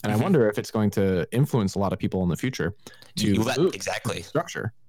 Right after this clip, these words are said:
Speaker 2: I think one of the more fascinating conversations around it, not just with the HelloFresh example, but just wh-, what, when this is over, where, how do we go back, right?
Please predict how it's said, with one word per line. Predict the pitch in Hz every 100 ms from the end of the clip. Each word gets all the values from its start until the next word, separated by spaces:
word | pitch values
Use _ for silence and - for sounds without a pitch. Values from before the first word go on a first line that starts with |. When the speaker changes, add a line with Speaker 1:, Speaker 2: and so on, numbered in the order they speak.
| - - - - - - - - - - -
Speaker 2:
I | -
think | 139 123
one | 131
of |
the | 127
more | 123 104
fascinating | 98 107 - 101
conversations | 92 101 90 90 104 101 85
around | 87 82 82
it, | 85
not | 92 92
just | - 87 -
with | 90
the | -
HelloFresh | 87 82 - 90 -
example, | 87 80 82 - 85 - - -
but | - 87
just | 90 -
wh-, | 90 101 -
what, | 101 107 - - -
when | 107
this | 107 113
is | -
over, | - 104 90
where, | 78 87 92
how | - 101
do | 104
we | 98
go | 90 85
back, | 82 92 - 85
right? | 90 107 -